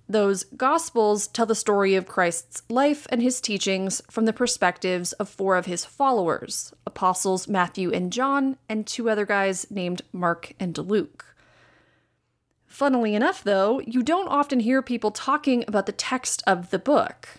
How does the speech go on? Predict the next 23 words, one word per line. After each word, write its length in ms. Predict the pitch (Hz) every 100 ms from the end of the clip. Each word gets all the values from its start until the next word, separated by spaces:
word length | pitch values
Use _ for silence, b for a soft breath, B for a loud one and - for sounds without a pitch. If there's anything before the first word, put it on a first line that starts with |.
| -
because 380 | 220 233 226 196
it's 200 | - -
the 220 | 208 -
images, 680 | 311 359 226 175 160 214 - 202
the 140 | 214
illuminations, 1080 | 208 240 226 196 214 277 - 170 190 247 - 220
that 100 | 220
are 100 | 220
the 100 | 226
primary 580 | - 285 294 302 294
reason 460 | 277 208 185 185 185
for 200 | - 185
its 160 | 170 -
fame. 540 | - 269 196 - - - B B B B B B B B 202
Those 260 | 233 269
illuminations 840 | 285 240 226 220 254 - 247 226 196
range 420 | 196 196 196 190
from 280 | 202 185 185
tiny 360 | - 208 208
flowers 540 | 196 190 185 208 208 202
in 80 |
the 60 | 180
margins 680 | 190 269 220 214 208 202